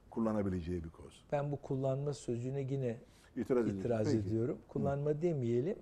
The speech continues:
Speaker 2: Yani o İ-, İsrail'in de olurunu alarak beraber iki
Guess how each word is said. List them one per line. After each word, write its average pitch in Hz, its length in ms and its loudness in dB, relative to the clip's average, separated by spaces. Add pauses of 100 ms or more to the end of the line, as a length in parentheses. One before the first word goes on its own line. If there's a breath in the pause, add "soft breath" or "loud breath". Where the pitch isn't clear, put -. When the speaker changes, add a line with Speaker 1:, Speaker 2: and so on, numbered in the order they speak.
(100)
Speaker 2:
Yani 135 200 -2
o 143 220 4 (480 soft breath)
İ-, 151 220 -6
İsrail'in 147 880 6
de 165 340 8 (100)
olurunu 131 640 2
alarak 127 560 4
beraber 117 580 2
iki - 380 -6